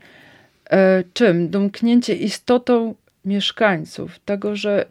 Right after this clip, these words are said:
ci ludzie, którzy, dla których była robiona ta rewitalizacja, e, oni przyszli na piknik i też będą zidentyfikowani. Też, jeżeli oczywiście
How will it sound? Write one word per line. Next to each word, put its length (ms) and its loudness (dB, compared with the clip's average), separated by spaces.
ci 160 -4
ludzie, 320 0
którzy, 520 -6
dla 120 0
których 400 -2
była 400 4
robiona 420 -2
ta 180 -2
rewitalizacja, 1200 -6
e, 260 0
oni 260 0
przyszli 440 -4
na 120 0
piknik 600 -4
i 60 -6
też 380 2
będą 340 -2
zidentyfikowani. 1200 -2
Też, 320 -4
jeżeli 520 -2
oczywiście 560 -10